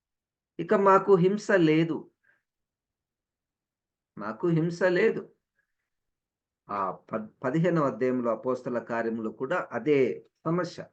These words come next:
క్రైస్తవులలో సమస్య ఇది, అన్యులలో కాదు, క్రైస్తవులలోనే సమస్య ఏంటంటే,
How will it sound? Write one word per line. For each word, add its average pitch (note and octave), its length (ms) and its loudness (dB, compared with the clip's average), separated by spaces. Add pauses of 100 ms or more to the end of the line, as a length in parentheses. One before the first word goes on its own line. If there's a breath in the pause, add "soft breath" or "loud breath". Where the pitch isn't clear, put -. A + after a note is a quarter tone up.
క్రైస్తవులలో F#3+ 640 4
సమస్య A2 520 -4
ఇది, E2+ 220 -18 (680)
అన్యులలో D#3 360 4
కాదు, G2 320 -4
క్రైస్తవులలోనే D3+ 1120 2
సమస్య A2+ 500 -8
ఏంటంటే, G2+ 640 -10